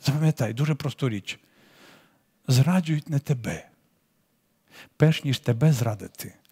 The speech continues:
людина зраджує Христа. Це не тебе зраджують,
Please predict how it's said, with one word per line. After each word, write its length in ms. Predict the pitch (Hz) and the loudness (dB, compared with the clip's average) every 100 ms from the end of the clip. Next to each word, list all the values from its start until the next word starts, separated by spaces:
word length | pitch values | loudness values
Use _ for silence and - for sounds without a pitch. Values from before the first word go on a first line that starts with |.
| 123 | -6
людина 300 | 127 127 127 | -4 -2 -2
зраджує 420 | 110 95 95 90 | -2 -2 -4 -10
Христа. 460 | - - - - - _ _ _ _ _ _ _ _ _ _ _ _ _ _ _ _ _ _ _ _ _ _ _ _ _ _ | -8 -4 -4 -6 -20 _ _ _ _ _ _ _ _ _ _ _ _ _ _ _ _ _ _ _ _ _ _ _ _ _ _
Це 160 | - 151 | 2 2
не 80 | 156 | 4
тебе 300 | 170 170 190 | -2 0 -2
зраджують, 520 | 139 127 117 98 | -2 -4 -8 -16